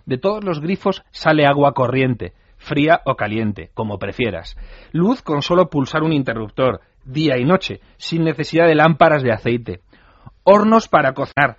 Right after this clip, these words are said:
de forma que nadie tiene que ir al mercado a traer bombonas de gas. Aquí todo está moderno, que incluso hay comida ya preparada en paquetes".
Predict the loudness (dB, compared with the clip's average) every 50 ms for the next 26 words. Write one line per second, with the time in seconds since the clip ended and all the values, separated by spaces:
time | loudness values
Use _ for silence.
0 | -16 -10 -8 -6 -4 -2 0 2 2 2 2 2 2 2 2 2 2 0 0 0
1 | 0 0 0 0 2 2 0 -2 0 0 2 4 4 2 2 0 0 0 0 -2
2 | -2 -2 0 0 0 2 2 0 0 -2 -4 -4 -6 -6 -6 -6 -8 -12 -18 -20
3 | -20 -20 -20 -20 -20 -8 -6 -6 -4 -4 -4 -4 -2 -2 -2 0 0 0 2 2
4 | 2 2 2 0 0 0 0 0 0 2 2 2 2 2 2 0 0 0 0 0
5 | 2 2 0 0 0 0 0 0 0 -2 -4 -4 -4 -2 -2 -4 -4 -6 -6 -8
6 | -8 -10 -12 -16 -18 -20 -20 -20 -20